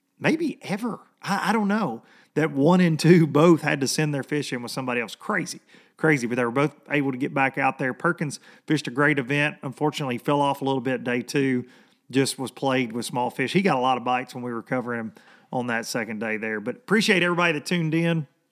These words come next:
It was, uh, we had some technical difficulties, um, just things beyond our control there, Fat Cat and I in studio, but had a good time.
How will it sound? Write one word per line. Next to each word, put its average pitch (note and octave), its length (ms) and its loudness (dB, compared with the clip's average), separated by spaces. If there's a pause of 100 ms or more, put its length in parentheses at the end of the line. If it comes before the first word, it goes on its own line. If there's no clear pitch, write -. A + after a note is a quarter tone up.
(540)
It D3+ 240 -6
was, C3+ 280 -4
uh, B2 140 0
we C#3+ 120 0
had D#3+ 120 0
some D3 120 -10
technical D3 380 -4
difficulties, C#3 800 -4 (500)
um, B2 800 -2 (440)
just C3 260 -4 (440)
things C#3 280 -2
beyond B2+ 360 0
our B2+ 100 0
control B2 540 -2
there, A#2 460 -4
Fat B2+ 240 -2
Cat A#2+ 160 -2
and A#2+ 80 -8
I A#2+ 160 0
in A2+ 80 -8
studio, B2 440 -2
but A2+ 300 -4 (300)
had D3 220 4
a - 20 0
good C3 240 0
time. D3+ 460 0